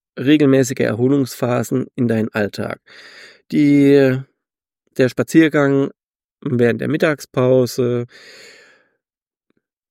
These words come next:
ähm, ja, zum Feierabend oder am Abend einfach mal für zwanzig Minuten vor die Tür gehen, ein wenig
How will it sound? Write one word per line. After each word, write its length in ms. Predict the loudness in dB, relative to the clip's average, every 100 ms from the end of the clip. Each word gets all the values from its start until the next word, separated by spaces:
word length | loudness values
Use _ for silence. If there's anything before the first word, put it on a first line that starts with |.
| _ 0
ähm, 760 | 2 4 4 4 2 0 -6 -18 _ _
ja, 240 | -2 -2 -2
zum 200 | -2 -2
Feierabend 920 | 0 0 0 -2 -4 -2 -2 -2 -4
oder 260 | -8 -6 -6
am 120 | -6
Abend 600 | -4 -4 -2 -2 -2 -2
einfach 320 | -2 -2 -2
mal 380 | -2 0 0 0
für 420 | -4 -2 0 0 -2
zwanzig 360 | -4 -4 -4
Minuten 560 | -6 -2 -2 -2 -4 -6 -10 -20 -20 _
vor 160 | -8
die 120 | -6
Tür 260 | -2 2 2
gehen, 300 | 4 2 0
ein 240 | -2 -4
wenig 800 | -2 -2 -2 -4 -6 -12 -20 -20